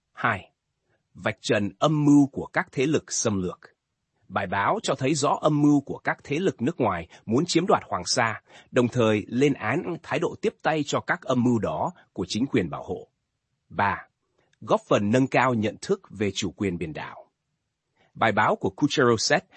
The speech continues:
đã góp phần nâng cao nhận thức của người dân Việt Nam về tầm quan trọng của việc bảo vệ chủ quyền biển đảo, từ đó hun đúc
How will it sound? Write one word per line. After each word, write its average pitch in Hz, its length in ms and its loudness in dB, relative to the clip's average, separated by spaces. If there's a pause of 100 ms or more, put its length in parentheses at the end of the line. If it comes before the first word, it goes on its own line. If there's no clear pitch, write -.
(160)
đã - 180 -6
góp 247 160 4
phần 110 240 4
nâng 139 160 4
cao 131 180 2
nhận 123 240 2
thức - 280 -4
của 90 120 -4
người 95 180 -2
dân 120 220 4
Việt 95 180 -6
Nam 101 320 -2 (220)
về 113 100 0
tầm 104 200 0
quan 147 240 2
trọng - 220 0
của - 120 -10
việc 101 200 -8
bảo 78 180 -6
vệ 87 180 -6
chủ 90 260 -6
quyền 95 260 -4
biển 80 140 -10
đảo, - 300 -14 (500)
từ 110 140 0
đó 110 280 2 (100)
hun 151 280 2
đúc 220 140 2